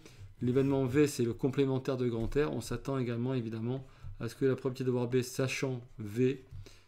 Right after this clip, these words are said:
soit aussi égale à un tiers, hein, ce serait tout à fait, parce que, bon, puisque si on a R, on sait qu'on n'a pas V, donc, euh, en fait, les R et V sont, sont deux événements, euh, qui sont très liés l'un et l'autre.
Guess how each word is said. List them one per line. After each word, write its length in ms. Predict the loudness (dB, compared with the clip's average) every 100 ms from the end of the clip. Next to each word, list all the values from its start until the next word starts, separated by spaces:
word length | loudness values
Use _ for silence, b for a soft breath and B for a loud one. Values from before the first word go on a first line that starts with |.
| -20
soit 220 | -4 2
aussi 220 | 2 2
égale 200 | 2 2
à 60 | 2
un 120 | 0
tiers, 280 | 0 0 0
hein, 140 | -4
ce 160 | -8 -12
serait 200 | -8 -10
tout 200 | -8 -10
à 20 |
fait, 360 | -6 -4 -4 -8
parce 140 | -10 -12
que, 100 | -8
bon, 220 | -6 -8 -10 -20 _ B B -20
puisque 200 | -6 -4
si 240 | -2 0
on 160 | 2 2
a 100 | 0
R, 300 | 0 2 2
on 60 | 0
sait 140 | -4
qu'on 120 | -4
n'a 100 | -4
pas 160 | -2 -2
V, 240 | -2 -4 B B -12
donc, 200 | -8 -6
euh, 120 | -6 -6
en 120 | -6
fait, 320 | -4 -4 -2
les 260 | -4 -4 -6 -6
R 120 | -2
et 80 | 0
V 120 | 0
sont, 340 | -2 -8 -8 -10
sont 200 | -8 -6
deux 240 | -4 -2
événements, 460 | -2 -2 -2 -4 -6
euh, 80 | -10
qui 120 | -12 -14
sont 300 | -10 -10 -12 b b b _
très 240 | -4 0 0
liés 520 | -2 -6 -2 0 0
l'un 220 | -2 -4
et 80 | -4
l'autre. 340 | -4 -6 -10